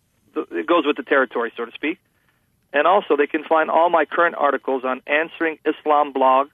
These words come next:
dot wordpress dot com. Answering islam blog dot wordpress dot com. So I do appreciate the prayers of the saints, that the Lord Jesus will just sanctify me, give me the health I need, the holiness I need to glorify Him,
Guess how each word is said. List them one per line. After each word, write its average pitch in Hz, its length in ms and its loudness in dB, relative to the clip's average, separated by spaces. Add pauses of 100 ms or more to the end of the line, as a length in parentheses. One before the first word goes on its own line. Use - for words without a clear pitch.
(440)
dot 127 300 0
wordpress 143 440 0
dot 123 220 -2
com. 107 300 -6 (360)
Answering 156 460 -2
islam 147 380 0
blog 127 300 0
dot 127 240 -4
wordpress 147 480 0
dot 131 180 -2
com. 156 300 0
So 127 80 -6
I 127 60 -4
do 165 160 2
appreciate 160 580 -2
the 127 80 -12
prayers 156 400 -2
of 127 120 -10
the 123 140 -14
saints, 160 280 -6 (540)
that 131 100 -8
the 135 80 -4
Lord 135 200 0
Jesus 139 320 -4
will - 120 -6
just 127 200 -8
sanctify 143 520 2
me, 147 240 -10
give 139 160 0
me 139 100 -2
the 131 140 0
health 147 240 2
I 147 100 2
need, 147 300 -6
the 131 100 -4
holiness 151 420 -2
I 139 140 -2
need 139 200 -6
to 120 100 -12
glorify 147 560 -2
Him, 180 100 -10